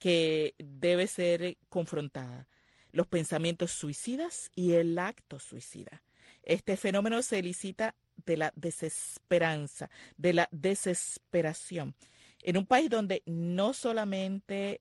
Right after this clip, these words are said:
eh, no puedo irme, cuando lo único que deseo es irme, ¿qué salida tengo? El pensamiento y el acto suicida es en realidad un deseo, eh, de irse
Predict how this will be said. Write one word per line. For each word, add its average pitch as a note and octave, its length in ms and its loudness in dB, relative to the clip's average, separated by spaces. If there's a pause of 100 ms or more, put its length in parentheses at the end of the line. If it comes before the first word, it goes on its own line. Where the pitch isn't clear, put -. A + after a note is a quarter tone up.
eh, D#3+ 460 -2 (480)
no F3 320 6
puedo G3+ 340 4
irme, D3+ 640 -6 (180)
cuando D3 460 -4 (180)
lo D#3 240 2
único F3+ 300 4
que D3 100 0
deseo C#3 480 0
es - 340 -4 (160)
irme, C3+ 540 -2 (520)
¿qué F3+ 120 0
salida F#3+ 400 0
tengo? E3+ 480 -6 (560)
El E3 160 -2
pensamiento F#3+ 920 2
y F#3 100 0
el F3+ 140 4
acto F#3 260 0
suicida F#3+ 560 -8 (120)
es F3 180 0
en A3 100 -4
realidad G3 460 -6
un F#3 180 -4
deseo, A3+ 920 0 (460)
eh, F#3+ 300 2
de E3+ 300 4
irse F#3+ 680 0